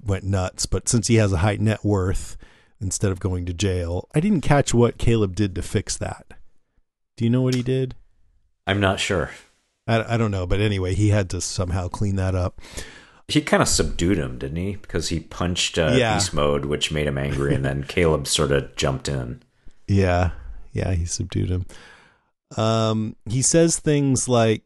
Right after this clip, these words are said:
Speaker 1: "Sometimes it seems like the world looks all right, like they've put a coat of paint on it, but inside it's rotting to pieces," uh, which sounds almost similar to, well, not,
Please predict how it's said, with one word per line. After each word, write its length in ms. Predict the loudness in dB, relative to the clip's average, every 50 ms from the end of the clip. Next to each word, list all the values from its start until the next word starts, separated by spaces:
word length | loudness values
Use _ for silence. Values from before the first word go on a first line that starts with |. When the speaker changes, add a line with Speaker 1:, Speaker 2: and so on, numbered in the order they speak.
| _ _ _ _ _ _ _ _
Speaker 1:
"Sometimes 580 | -4 0 2 2 2 2 2 2 2 2 0 -2
it 60 | -2 -4
seems 300 | -2 0 0 0 0 2
like 180 | 0 0 0 0
the 80 | -2
world 280 | 0 2 2 2 2 2
looks 320 | 0 0 -2 -2 0 0
all 180 | 2 2 2 2
right, 340 | 2 2 2 2 0 0 0
like 180 | 0 -2 0 0
they've 180 | -2 -2 -2
put 120 | 0 0 0
a 60 | 0
coat 260 | 0 0 0 2 2
of 80 | 2 2
paint 280 | 2 2 2 2 0 0
on 160 | 0 0 0
it, 120 | -2 -2
but 120 | -2 -2 0
inside 460 | 0 0 0 0 0 0 0 0 0
it's 180 | -4 -6 -4 -2
rotting 380 | 0 2 2 2 0 -2 -4 -6
to 80 | -6
pieces," 840 | -2 0 2 2 2 2 2 4 4 4 4 2 2 0 0 -2 -4 -8 -20 -20 -20 -20 _ _ _ _ _ _ _ _ _ _ -4
uh, 80 | -2 0
which 180 | 0 0 2 2
sounds 420 | 4 4 4 4 4 2 0 -2 -8 _ _ _ _ _ _ _ _ _ _ _ _ _ _ 0
almost 400 | 2 2 4 4 2 0 0 0
similar 400 | -2 -2 -2 -2 -2 -2 -2 -4
to, 400 | -4 -4 -4 -2 -2 -2 -4 -6 _ 0
well, 180 | 2 4 4 4
not, 240 | 4 2 2 0